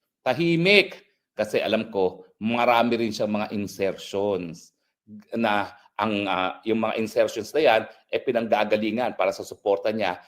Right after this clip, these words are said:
sa kanyang mga kakampi dyan sa, um, kanyang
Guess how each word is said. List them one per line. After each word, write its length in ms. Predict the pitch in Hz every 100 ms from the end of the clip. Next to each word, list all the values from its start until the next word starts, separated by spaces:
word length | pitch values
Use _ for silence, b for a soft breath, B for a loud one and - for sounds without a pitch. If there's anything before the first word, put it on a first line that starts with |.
| B
sa 160 | -
kanyang 320 | 117 110 107
mga 320 | 104 95 95 -
kakampi 800 | 95 85 87 82 - 107 - - _ _
dyan 400 | 92 98 87 90
sa, 480 | 85 104 90 90 - _ _ _
um, 560 | 95 95 87 85 82 85
kanyang 400 | 104 98 95 87